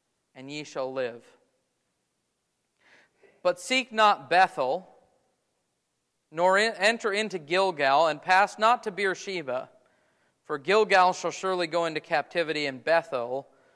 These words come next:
shall come to naught." Now, just for your, just for clarity's sake here, these were places of worship. Bethel in particular, of course, is famous in the Bible. The word Bethel means the house of God.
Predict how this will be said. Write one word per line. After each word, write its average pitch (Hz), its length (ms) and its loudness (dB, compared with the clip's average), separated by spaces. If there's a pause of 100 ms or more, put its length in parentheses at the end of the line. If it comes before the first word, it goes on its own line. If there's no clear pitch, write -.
(180)
shall 139 280 -2
come 143 340 -6
to 147 140 -16
naught." 127 360 -4
Now, 139 300 -2 (1600)
just 185 380 2
for 175 200 -4
your, 160 460 0 (1000)
just 175 200 -10
for 151 100 -8
clarity's 135 580 -6
sake 131 320 -12
here, 139 340 -10 (880)
these 202 280 -4
were 156 380 0 (240)
places 180 560 -2
of 139 120 -8
worship. 135 720 -8
Bethel 175 440 2
in 143 80 -6
particular, 151 640 -6
of 131 120 -12
course, 165 320 -4
is 139 80 -14
famous 165 480 -8
in 147 60 -14
the 139 60 -6
Bible. 143 460 -2 (220)
The 160 100 -4
word 156 340 2
Bethel 160 440 2
means 160 460 -8
the 143 100 -8
house 160 420 0
of 135 160 -12
God. 123 380 0